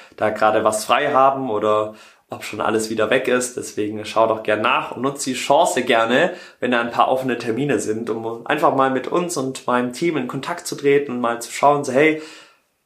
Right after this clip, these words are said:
wie können wir das auch für euch möglich machen, genau so einer einzigartigen Gruppe beizutreten, damit auch dein Kind ganz, ganz schnell für sich diesen Weg findet,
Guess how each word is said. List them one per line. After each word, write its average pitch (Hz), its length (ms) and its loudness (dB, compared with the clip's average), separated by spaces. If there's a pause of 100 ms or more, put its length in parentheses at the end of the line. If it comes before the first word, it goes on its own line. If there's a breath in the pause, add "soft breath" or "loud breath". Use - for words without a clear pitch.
(360)
wie - 80 -20
können 135 180 0
wir 127 60 2
das 127 140 0
auch 123 160 4
für - 160 2
euch 123 260 2
möglich 110 380 -2
machen, 104 640 -8
genau 113 220 2
so 123 280 2
einer 131 180 2
einzigartigen 117 800 0
Gruppe 113 240 -4
beizutreten, 104 1000 -2 (340 soft breath)
damit 120 220 -4
auch 120 200 4
dein 120 340 0
Kind 107 260 -6
ganz, 127 260 0
ganz 117 200 0
schnell 110 240 -2
für 110 140 -4
sich 120 180 -2
diesen 107 240 -6
Weg 110 200 0
findet, 107 520 -6